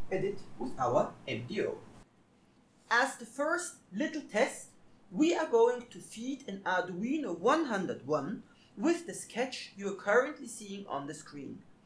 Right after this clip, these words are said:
It emits a rectangular waveform, which we can then see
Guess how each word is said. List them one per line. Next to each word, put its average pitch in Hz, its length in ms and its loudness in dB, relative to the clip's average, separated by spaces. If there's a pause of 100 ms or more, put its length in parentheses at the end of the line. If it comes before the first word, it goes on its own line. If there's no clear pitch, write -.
(320)
It 381 280 2
emits 190 500 0 (100)
a 160 80 4
rectangular 220 720 -2
waveform, 139 640 -4 (480)
which 349 340 2
we 226 80 -6
can 165 400 -4
then 220 240 0
see 175 480 -10